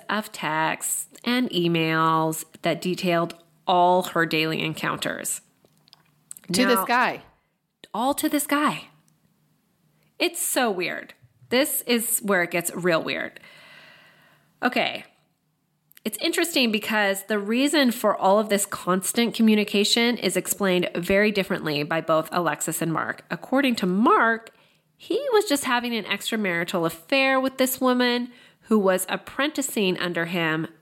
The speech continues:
Speaker 1: to become a private investigator.
Speaker 2: Okay. That
Speaker 1: Okay.
Speaker 2: makes no sense whatsoever.
Speaker 1: Yeah.
Speaker 2: But okay.
Speaker 1: According to Alexis,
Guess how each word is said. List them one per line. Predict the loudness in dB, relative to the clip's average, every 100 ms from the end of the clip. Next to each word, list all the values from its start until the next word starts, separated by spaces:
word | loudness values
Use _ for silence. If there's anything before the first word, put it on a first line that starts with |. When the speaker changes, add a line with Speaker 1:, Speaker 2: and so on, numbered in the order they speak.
| _ -6
Speaker 1:
to | -2
become | -2 0 -2 -2
a |
private | -2 -2 -2 -4
investigator. | -4 -2 -4 -4 -10 -8 -6 -8 -10 -18 _ _ -12 -12 -12 -18 _ _ _ _
Speaker 2:
Okay. | -4 -2 -4 -6 -6 -10 -14 -8
That | -4 0
Speaker 1:
Okay. | 2 2
Speaker 2:
makes | 2 4
no | 6 6 2
sense | -2 -2 -2
whatsoever. | -2 0 0 2 0 0 0 0 0 0 -4
Speaker 1:
Yeah. | -4 0 0 2 0
Speaker 2:
But | 0 -2
okay. | -4 -6 -6 -10 _ _ _ -8
Speaker 1:
According | -8 -2 0 2 0
to | 2 2
Alexis, | 2 2 2 2 0 -4 0 2 2 0